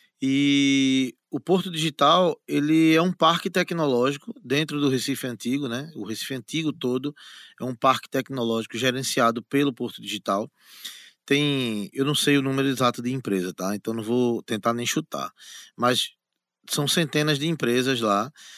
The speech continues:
que ocupam vários e vários prédios.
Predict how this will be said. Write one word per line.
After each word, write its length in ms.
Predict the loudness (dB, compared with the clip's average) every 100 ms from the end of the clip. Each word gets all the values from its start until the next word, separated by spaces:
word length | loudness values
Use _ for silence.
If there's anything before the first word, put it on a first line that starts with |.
| -20 _
que 760 | 0 2 4 4 4 2 2 -2 -4
ocupam 500 | 0 2 2 2 2
vários 440 | 4 6 4 0
e 40 |
vários 320 | 2 2 2 -2
prédios. 500 | -2 -2 -4 -14